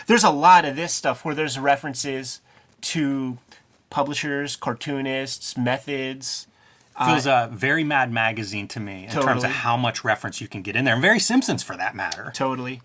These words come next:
Speaker 1: Simpson, not Simpsons, dude.
Speaker 2: Yeah, <laughs> that's great. It's great stuff. It's,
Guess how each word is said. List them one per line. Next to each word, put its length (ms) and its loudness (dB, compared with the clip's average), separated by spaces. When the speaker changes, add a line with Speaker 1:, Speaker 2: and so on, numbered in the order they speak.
Speaker 1:
Simpson, 420 0
not 160 -2
Simpsons, 520 -4
dude. 360 -6
Speaker 2:
Yeah, 360 -2
<laughs> 40 -4
that's 200 2
great. 400 0
It's 160 -2
great 260 2
stuff. 480 2
It's, 320 -10